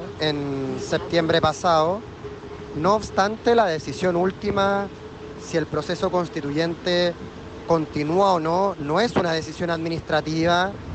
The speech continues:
ni es una decisión que se pueda zanjar por arriba desde el Ejecutivo, ni desde el Parlamento, ¿no? Así como el proceso constituyente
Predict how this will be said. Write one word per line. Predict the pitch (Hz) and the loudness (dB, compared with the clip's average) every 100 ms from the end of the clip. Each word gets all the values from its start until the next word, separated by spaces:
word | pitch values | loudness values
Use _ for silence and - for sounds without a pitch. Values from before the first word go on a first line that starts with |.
| - - - | -8 -8 -4
ni | 147 156 | -2 0
es | 160 170 175 - - | 2 2 0 -6 -4
una | 175 170 165 160 156 147 151 | -2 -2 -2 -2 -2 0 2
decisión | 160 160 160 185 | 0 -2 0 0
que | 180 | 0
se | 170 165 | -2 0
pueda | 170 175 175 | 4 4 2
zanjar | 165 151 - 180 | -2 -2 0 0
por | - 180 | 4 4
arriba | 156 143 202 220 160 156 - - - - - - | 4 2 0 4 4 2 -6 -16 -16 -16 -12 -2
desde | 185 185 | -2 0
el | 196 | 0
Ejecutivo, | 185 190 165 165 - 196 202 202 202 214 - - - | 0 0 0 0 -2 2 4 6 4 0 -10 -12 -4
ni | 160 202 | 0 4
desde | 220 190 | 4 2
el | 190 | 0
Parlamento, | 170 156 139 156 196 156 - 123 | 2 2 2 2 0 0 -2 -2
¿no? | 139 170 196 - - - - - - - | 0 0 -4 -10 -12 -12 -14 -12 -12 -4
Así | 151 - 233 | -4 -2 0
como | 220 220 | 2 2
el | 196 | 2
proceso | 180 196 185 208 | 0 0 -2 2
constituyente | 202 175 170 147 190 208 180 160 131 | 0 0 -2 2 4 2 0 -2 -2